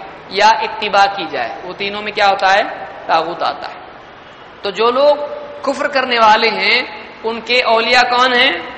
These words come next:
طاغوت۔ ان کو کہاں سے نکالتے ہیں؟ اجالے سے نکال کے اندھیرے میں لے جاتے ہیں۔ تو اللہ کے بالمقابل ہمیشہ ایک کوئی نہ کوئی ہوتا ہے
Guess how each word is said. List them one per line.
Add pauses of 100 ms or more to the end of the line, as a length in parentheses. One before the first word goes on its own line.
(320)
طاغوت۔ (340)
ان
کو
کہاں
سے
نکالتے
ہیں؟ (1800)
اجالے
سے
نکال
کے (840)
اندھیرے
میں
لے
جاتے
ہیں۔ (640)
تو
اللہ
کے
بالمقابل
ہمیشہ
ایک (1000)
کوئی
نہ
کوئی
ہوتا
ہے